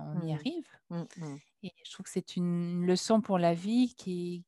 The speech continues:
Speaker 1: qui est, qui est inspirante, quoi. Si elle
Speaker 2: Mhm,
Speaker 1: peut
Speaker 2: mhm.
Speaker 1: inspirer, euh, d'autres personnes, tant mieux. C'est pas
Speaker 2: Mais
Speaker 1: le
Speaker 2: c'est
Speaker 1: but
Speaker 2: sûr.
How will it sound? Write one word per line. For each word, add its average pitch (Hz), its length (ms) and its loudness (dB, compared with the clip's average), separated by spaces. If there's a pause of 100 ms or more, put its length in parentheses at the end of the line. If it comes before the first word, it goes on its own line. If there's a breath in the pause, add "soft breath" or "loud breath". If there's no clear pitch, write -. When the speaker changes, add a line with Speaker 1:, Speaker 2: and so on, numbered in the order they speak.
Speaker 1:
qui 170 420 -14
est, 165 580 -12
qui - 80 -12
est - 120 -12
inspirante, 202 680 2
quoi. 180 140 -4
Si - 140 -4
elle 185 80 2
Speaker 2:
Mhm, - 20 -12
Speaker 1:
peut - 160 0
Speaker 2:
mhm. - 0 -
Speaker 1:
inspirer, 185 840 4
euh, 160 40 -8
d'autres 175 220 -2
personnes, 202 400 2
tant 175 160 4
mieux. 226 380 6
C'est - 220 -12
pas - 20 -2
Speaker 2:
Mais 175 120 2
Speaker 1:
le - 20 -4
Speaker 2:
c'est 160 60 -2
Speaker 1:
but 160 100 -4
Speaker 2:
sûr. 202 260 2